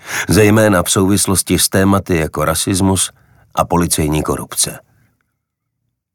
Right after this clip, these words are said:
Okolní ulice a stanice metra byly uzavřené kvůli davu novinářů,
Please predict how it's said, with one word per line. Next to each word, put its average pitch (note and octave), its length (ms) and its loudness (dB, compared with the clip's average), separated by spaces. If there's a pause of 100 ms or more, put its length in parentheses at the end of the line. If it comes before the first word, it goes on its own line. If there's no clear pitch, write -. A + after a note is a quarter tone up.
(260)
Okolní D3+ 440 6
ulice D3 440 4
a F#2+ 120 4
stanice G2+ 520 2
metra G2 340 2
byly E2+ 280 0
uzavřené G#2+ 640 2
kvůli G#2 360 0
davu F#2+ 300 0
novinářů, E2 680 0